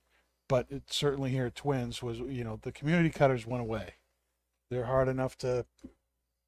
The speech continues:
clean and, and take care of anyway. Um, and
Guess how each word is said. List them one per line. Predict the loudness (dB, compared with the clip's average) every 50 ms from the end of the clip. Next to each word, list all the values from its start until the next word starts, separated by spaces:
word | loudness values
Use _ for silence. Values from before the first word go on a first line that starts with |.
| _ _ -14
clean | -8 -6 -4 -2 -2 -2 -2 -2 -2
and, | -4 -4 -6 -6 -8 -8
and | -8 -8 -8 -8
take | -6 -6 -6 -6
care | -4 -4 -4 -2 -2 -2
of | -4 -4 -6 -10 -14 -20 -20 _ _ _ _ -10
anyway. | -8 -6 -6 -6 -6 -6 -8 -8 -10 -12 _ _ _ _ _ _ _ -20 -20 -20 -20 -20 _ _ _ _ -10
Um, | -8 -6 -6 -6 -6 -8 -12 -14 -16 _ _ _ _ _ _ _ _ _ _ _ _ _ _ _ _ _ _ _ _ _ _ _ _ _ _ _ _ _ _ _ 2
and | 4 4 4 4 0 -2 -6 -12